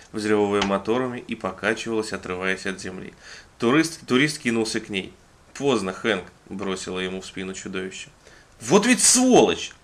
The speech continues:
выкрикнул турист, когда машина пропала в пелене. Чудовище подошло ближе. «Да, друзья-то у тебя верные», сказала оно. «Но таких положиться можно».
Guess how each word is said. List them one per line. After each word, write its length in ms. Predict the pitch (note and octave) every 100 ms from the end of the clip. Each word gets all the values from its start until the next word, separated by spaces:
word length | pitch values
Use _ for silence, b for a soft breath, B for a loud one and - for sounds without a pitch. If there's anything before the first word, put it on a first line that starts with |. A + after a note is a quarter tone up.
| _ _ _ _
выкрикнул 540 | G#2 G#2+ G2+ F#2+ G2 G2
турист, 300 | G#2 F#2 -
когда 160 | F#2+
машина 340 | F#2+ F#2+ A2 G2
пропала 440 | F#2+ F#2 F#2+ F2
в 80 | F2
пелене. 380 | F#2 F#2+ F2 - _ B B B B
Чудовище 420 | - D3+ G#3+ G3+ -
подошло 400 | A2+ G#2+ C#3+ C#3
ближе. 420 | G#2+ F#2 F#2+ - _ -
«Да, 600 | G2 G2+ G2+ G2+ G2 - -
друзья-то 680 | G2+ G#2 F#2+ G#2 D#3 E3
у 60 | E3+
тебя 340 | E3 C#3 A#2+
верные», 600 | C3 G#2+ G#2 G2+ F#2+ F2+ F#2
сказала 560 | - - F2+ F#2 F#2 F#2
оно. 260 | F#2 F2+ - _ B B B
«Но 120 | G2+
таких 440 | G2+ G#2 G#2 C#3+ -
положиться 600 | B2 A2 G2 G2+ G2 G#2+
можно». 420 | F#2 F#2+ F#2